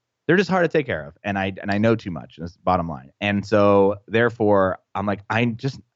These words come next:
wha-, like, th-, is this, all this gonna go to waste? Is all this knowledge that I, that I obtained over the last ten years just gonna disappear? And it's like, no, actually, I've, I've,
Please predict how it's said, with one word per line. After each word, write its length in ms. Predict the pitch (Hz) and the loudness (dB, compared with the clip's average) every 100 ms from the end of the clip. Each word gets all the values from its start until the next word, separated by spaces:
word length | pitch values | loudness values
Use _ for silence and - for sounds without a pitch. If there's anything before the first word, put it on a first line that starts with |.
| _ _ - | _ _ -18
wha-, 160 | 104 110 - | -16 -18 -2
like, 240 | 120 113 _ _ 107 | -2 -2 _ _ -4
th-, 120 | 135 | 0
is 100 | 120 | 0
this, 160 | 147 - _ - | -2 -6 _ 2
all 220 | 117 127 | 4 4
this 160 | 135 | 0
gonna 140 | - 117 | -2 -2
go 120 | 113 | 0
to 80 | 98 | 0
waste? 440 | 87 113 165 _ _ _ _ - | -2 -4 -8 _ _ _ _ -4
Is 60 | 110 | 0
all 100 | 120 | 0
this 120 | 110 | 0
knowledge 380 | 95 98 110 101 | -2 0 0 -2
that 80 | 98 | -2
I, 120 | 95 95 | -4 -4
that 120 | 98 | -2
I 240 | 95 92 95 _ _ - | 0 -2 -6 _ _ -20
obtained 360 | - 101 101 | -8 -2 2
over 120 | 95 | 2
the 60 | 95 | 2
last 260 | 92 92 - | 2 0 -4
ten 140 | 101 | -4
years 240 | 95 104 98 | 0 0 -2
just 140 | 98 | -6
gonna 180 | 95 90 80 | -4 -4 -4
disappear? 640 | 98 92 92 92 101 170 - _ _ - | -6 -6 -6 0 0 0 -4 _ _ -6
And 60 | 156 | -2
it's 40 | |
like, 140 | 156 139 | 0 2
no, 400 | 151 202 - - | 2 0 -4 -6
actually, 320 | 110 - 123 | -6 0 2
I've, 160 | 104 104 104 | 2 0 -2
I've, 200 | 101 | -4